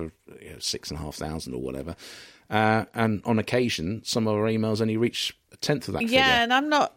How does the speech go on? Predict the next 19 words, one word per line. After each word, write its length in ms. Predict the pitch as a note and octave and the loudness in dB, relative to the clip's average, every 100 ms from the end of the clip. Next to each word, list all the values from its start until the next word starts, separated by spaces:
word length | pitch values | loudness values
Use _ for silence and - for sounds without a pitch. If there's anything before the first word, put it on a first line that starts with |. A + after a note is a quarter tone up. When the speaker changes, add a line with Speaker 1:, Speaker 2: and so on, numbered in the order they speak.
| - | -4
Speaker 2:
we 180 | B3 C4 | 0 2
have 240 | C4 C#4 - | 4 2 2
put 240 | D4+ - | 2 2
some 180 | - A#3+ | 0 -2
fixes 420 | C4 C4 - A#3+ | 0 -2 0 0
in 140 | A3 G#3 | 0 0
place, 400 | A#3 G#3+ F3 - | 4 4 2 -2
but 140 | G3 | -4
I'm 160 | G3+ A3 | -2 -2
not 140 | A#3+ | -2
entirely 380 | G3+ G3+ G3+ G3 | -2 -2 0 0
sure 260 | F#3+ G3+ F#3+ | 0 0 0
how 140 | F#3 | -2
successful 580 | - - - A#3+ - E3 | -6 -8 -4 -4 -4 -6
they've 180 | D#3+ - | -6 -6
been. 320 | D#3+ E3 E3 | -6 -6 -8
So 320 | - F3 E3+ | -2 0 0
Speaker 1:
Mm. 300 | - A#2+ C3 | 2 2 4
Speaker 2:
it, 80 | A#2 | 2